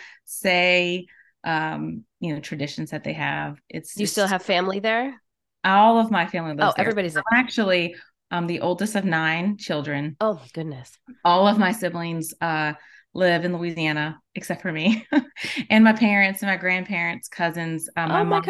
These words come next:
Speaker 1: has
Speaker 2: gosh.
Speaker 1: ten. So we've got tons, you know, I have come from a really, really large family, and they pretty much are all there. Few are scattered a couple of places, but not a lot. It's, um, you know, it's just,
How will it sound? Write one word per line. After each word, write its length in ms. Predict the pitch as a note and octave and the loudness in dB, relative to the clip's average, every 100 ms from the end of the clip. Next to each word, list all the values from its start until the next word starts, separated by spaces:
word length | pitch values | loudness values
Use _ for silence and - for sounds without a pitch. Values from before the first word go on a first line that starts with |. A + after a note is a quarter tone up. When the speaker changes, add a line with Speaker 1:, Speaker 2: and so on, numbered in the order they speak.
| F4+ | -2
Speaker 1:
has 120 | F#4+ | -2
Speaker 2:
gosh. 180 | - - | -4 2
Speaker 1:
ten. 460 | A3 A3 A3 A#3 A#3 - - - _ | 6 8 8 6 2 -12 -20 -20 _
So 800 | - - G#3 F#3 F3+ F3+ - - - _ _ _ - | -8 0 2 4 2 0 -4 -12 -20 _ _ _ -4
we've 180 | G#3+ A3 | -2 4
got 260 | A3 F#3 - _ _ _ _ _ _ | 4 4 -2 _ _ _ _ _ _
tons, 540 | - C#4 C4+ B3+ A3+ - | 0 4 4 2 0 -4
you 80 | A3 | 0
know, 80 | |
I 80 | G#3 | 0
have 160 | A3+ G#3+ | 0 -4
come 180 | A#3+ A3+ | -4 -4
from 140 | A3 | -4
a 80 | F#3+ | -6
really, 280 | F3+ F#3 F#3 | -8 -8 -8
really 440 | D#3+ E3+ E3 E3+ | -4 -2 0 -2
large 340 | D#3+ D#3 D#3+ | 0 0 -2
family, 360 | - D3+ D3+ D3 | -4 -6 -4 -4
and 200 | D#3 D3+ | -4 -2
they 300 | D3+ D3+ - _ _ | -2 -4 -8 _ _
pretty 160 | F#4+ G4+ | -2 2
much 220 | A#3+ G3+ | 2 4
are 120 | G3 | 2
all 280 | C#3+ F3 F3 | 2 2 2
there. 380 | E3 D#3+ D#3 D#3+ - - - _ - | 0 -2 0 -2 -6 -20 -20 _ -2
Few 280 | C4 C4 A#3+ | 0 2 0
are 80 | |
scattered 420 | A3 A3 G3 F#3 E3+ | -2 -2 -2 -2 -4
a 40 | |
couple 280 | D#3+ F#3 D#3+ | -6 -6 -8
of 60 | |
places, 380 | - D#3 - D#3 | -4 -4 -4 -10
but 120 | - | 0
not 240 | B3 D#4+ G#3+ | 2 2 2
a 40 | |
lot. 320 | F3+ D#3+ D3+ - | 2 0 -2 -6
It's, 300 | F3 - - - - - - | -10 -8 -12 -16 -20 -20 -4
um, 560 | F#3 F3 D#3 D#3 D3 - _ _ _ _ _ _ _ _ _ _ _ _ | 0 0 0 -4 -8 -14 _ _ _ _ _ _ _ _ _ _ _ _
you 120 | - G3 | -4 0
know, 180 | E3 | 0
it's 180 | D#3+ D#3+ | -2 -4
just, 360 | - G#3+ G#3 - | -4 -4 -4 -14